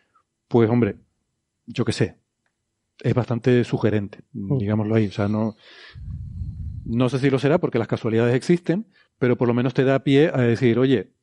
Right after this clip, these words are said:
Speaker 1: eh, esto es intrigante, hay que mirarlo", ¿no?
Speaker 2: Exacto. Y aquí es donde entro yo.
Speaker 1: Y aquí, exactamente, aquí está, esto es la parte de la predicción, ¿no? Y decir, y yo, y yo me puse muy contento, y bueno, pues venga, voy a,
Speaker 2: Sí.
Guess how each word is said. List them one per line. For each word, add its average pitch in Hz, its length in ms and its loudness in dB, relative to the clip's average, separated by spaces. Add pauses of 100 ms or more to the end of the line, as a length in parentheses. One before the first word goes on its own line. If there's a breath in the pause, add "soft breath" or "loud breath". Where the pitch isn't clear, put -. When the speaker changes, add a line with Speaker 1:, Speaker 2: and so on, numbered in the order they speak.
Speaker 1:
eh, 107 520 -4
esto 123 380 0
es 123 240 2
intrigante, 135 680 2 (160)
hay 110 180 -4
que 117 120 2
mirarlo", 110 420 0
¿no? 170 120 -8 (260)
Speaker 2:
Exacto. - 420 -12 (960 loud breath)
Y 113 120 -6
aquí 117 140 0
es 110 40 0
donde 113 220 2
entro 110 440 -6
yo. 143 120 -8 (280)
Speaker 1:
Y 151 120 6
aquí, 123 180 4
exactamente, 131 540 2
aquí 131 140 2
está, 139 220 2
esto 160 260 2
es 143 60 2
la 123 100 0
parte 131 300 2
de 147 280 4
la 147 100 4
predicción, 160 460 2
¿no? 202 120 2
Y 165 40 4
decir, 147 240 4
y 139 100 2
yo, 196 220 4
y 131 80 0
yo 160 80 4
me 214 80 6
puse 185 140 4
muy 160 120 4
contento, 156 320 2
y 139 40 6
bueno, 143 180 2
pues 127 140 -2
venga, 131 180 2
voy 160 180 4
a, 156 140 4
Speaker 2:
Sí. 110 200 -2